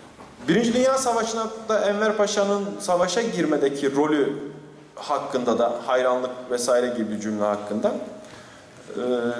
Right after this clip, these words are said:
benim şahsi kanaatim arkadaşlar, e, Osmanlı Devleti'nin Birinci Dünya Savaşı'na girme konusunda, e, ki bunu biliyoruz artık, tarihçi arkadaşlarımız da bilirler, e, ısrarlıca, ısrarlı bir şekilde Almanya'nın yanında savaşa girmek gibi bir derdimizin olmadığı,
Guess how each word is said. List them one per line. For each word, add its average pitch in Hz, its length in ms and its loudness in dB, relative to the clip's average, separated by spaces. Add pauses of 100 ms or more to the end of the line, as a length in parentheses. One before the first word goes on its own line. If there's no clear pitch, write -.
(180)
benim 220 240 2
şahsi 214 500 -2
kanaatim 135 440 -2
arkadaşlar, 123 600 -4
e, - 1200 -14
Osmanlı 180 460 2
Devleti'nin 175 520 0 (100)
Birinci 165 280 -2
Dünya 170 220 2
Savaşı'na 160 500 0
girme 151 420 0
konusunda, 113 500 -2 (960)
e, 123 420 0
ki 156 160 -2
bunu 151 180 2
biliyoruz 143 340 4
artık, 101 340 -2
tarihçi 113 380 -2
arkadaşlarımız 117 680 -4
da 113 100 -2
bilirler, 117 320 -2
e, 208 80 -8 (1200)
ısrarlıca, 190 920 0
ısrarlı 196 380 0
bir - 60 -2
şekilde 156 320 -2
Almanya'nın 151 540 2
yanında 147 480 2
savaşa 151 420 0
girmek 147 460 -2
gibi 120 220 -6
bir 135 180 0
derdimizin 131 480 2
olmadığı, 135 480 0